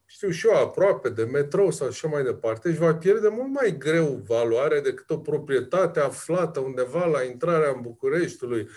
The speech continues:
București, pe o stradă lăturalnică, pe nu știu ce, da? Este matematic. Care sunt primele care se vând?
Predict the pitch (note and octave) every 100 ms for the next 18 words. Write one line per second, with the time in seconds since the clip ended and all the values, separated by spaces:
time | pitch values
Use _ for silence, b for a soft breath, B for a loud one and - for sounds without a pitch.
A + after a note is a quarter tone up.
0 | B B B - B2+ A#2+ D3 D3+ C#3+ D3
1 | F#3+ - - D3 C#3 - E3+ D#3 C3+ B2+
2 | B2+ - C3 D3 E3+ - B2+ - - A2+
3 | A2+ G#2+ - - - F#2 D3 G3 E3 _
4 | _ _ _ _ _ _ - C3+ D3+ E3+
5 | G3 G3 E3+ E3+ G3+ G3 G#3+ B3+ - -
6 | - b b b b _ G#3+ A#3+ A#3 E3
7 | G#3+ F3+ G#3+ G3+ G3 F#3+ F#3 - F#3 F3+
8 | E3+ - - E3+ C#3+ C#3+ F#2